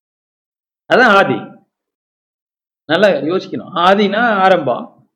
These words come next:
மூலம்னா first born. மூலம், எதன் மூலமாக ஆதி கிரியை செய்தார்? ஆதியில இருந்தவர் கிரியை செய்தார்.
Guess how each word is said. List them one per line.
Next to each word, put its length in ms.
மூலம்னா 380
first 260
born. 180
மூலம், 300
எதன் 240
மூலமாக 480
ஆதி 200
கிரியை 280
செய்தார்? 300
ஆதியில 240
இருந்தவர் 480
கிரியை 280
செய்தார். 280